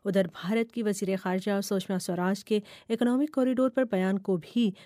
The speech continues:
پاکستان میں پسند نہیں کیا گیا۔ آج اپنے ایک بیان میں جنرل راحیل شریف نے کہا ہے کہ پاکستان بھارت کو مناسب جواب دے سکتا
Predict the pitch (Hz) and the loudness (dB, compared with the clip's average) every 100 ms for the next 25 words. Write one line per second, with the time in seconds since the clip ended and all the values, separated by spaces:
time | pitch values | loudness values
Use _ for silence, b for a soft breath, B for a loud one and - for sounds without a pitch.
0 | B 208 196 185 233 240 196 226 - 190 | B -2 -2 -4 -2 0 0 -2 -2 -2
1 | 185 185 190 160 170 - 160 156 - - | 0 2 2 2 0 0 -4 -4 -8 -14
2 | B B B B 208 180 - 185 185 180 | B B B B 0 0 -2 -4 -4 -4
3 | - 180 185 214 220 208 185 170 175 170 | -2 -2 0 2 0 0 -2 -2 -4 -2
4 | 185 - 175 175 180 190 185 196 220 226 | -4 -2 -4 -4 -6 -4 -2 -2 -4 -4
5 | 214 202 185 196 185 - 202 208 B B | -6 -6 -6 -6 -8 -6 -4 -4 B B
6 | - 214 269 285 - 277 269 196 185 190 | -4 0 2 0 -2 -2 0 0 0 -2
7 | 233 - 180 170 185 - 185 160 190 - | -6 -4 -4 -4 -6 -2 0 0 -4 -12